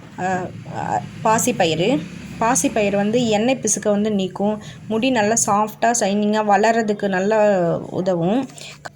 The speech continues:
கார்போக அரிசி ஈரப்பதத்தை தரும், பொலிவை தரும், முடி வளர்ச்சியை தூண்டும். வசம்பு. வசம்பு வந்து பொடுகு நீக்கும், உடல் வெப்பத்தை வந்து சமநிலைப்படுத்தும். நெல்லிக்காய் அதே மாதிரி தான், முடி வளர்ச்சிக்கு இது பண்ணும்,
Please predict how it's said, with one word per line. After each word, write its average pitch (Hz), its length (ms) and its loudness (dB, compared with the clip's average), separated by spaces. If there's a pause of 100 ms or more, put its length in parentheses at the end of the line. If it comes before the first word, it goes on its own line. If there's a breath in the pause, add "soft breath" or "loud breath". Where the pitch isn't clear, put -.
(280)
கார்போக 226 520 2
அரிசி 180 600 0
ஈரப்பதத்தை 214 680 2
தரும், 190 360 0
பொலிவை 247 400 2
தரும், 190 260 2
முடி 220 260 2
வளர்ச்சியை 214 500 0
தூண்டும். 180 640 0 (420 loud breath)
வசம்பு. 202 680 2
வசம்பு 240 420 2
வந்து 220 220 0
பொடுகு 233 400 0
நீக்கும், 202 380 0
உடல் 233 240 2
வெப்பத்தை 208 380 0
வந்து 208 240 0
சமநிலைப்படுத்தும். 196 880 0
நெல்லிக்காய் 226 600 2
அதே 190 220 2
மாதிரி 180 300 0
தான், 175 200 2
முடி 214 280 2
வளர்ச்சிக்கு 214 540 0
இது 190 120 0
பண்ணும், 175 400 -2